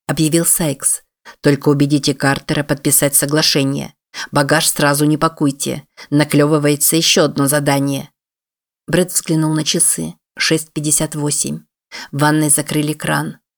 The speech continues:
Плеск воды стих, но тут же загудел и завыл фен. Возвращение Дойла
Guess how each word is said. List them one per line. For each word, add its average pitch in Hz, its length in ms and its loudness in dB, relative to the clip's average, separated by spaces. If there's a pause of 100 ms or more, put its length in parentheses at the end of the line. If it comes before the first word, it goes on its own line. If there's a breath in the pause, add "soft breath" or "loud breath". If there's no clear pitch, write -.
Плеск 156 340 0
воды 151 240 0
стих, - 460 0 (180 loud breath)
но 143 80 2
тут 151 200 2
же 147 100 0
загудел 147 600 0
и - 140 -10
завыл 151 360 0
фен. 143 480 -4 (460)
Возвращение 151 760 0
Дойла 156 500 0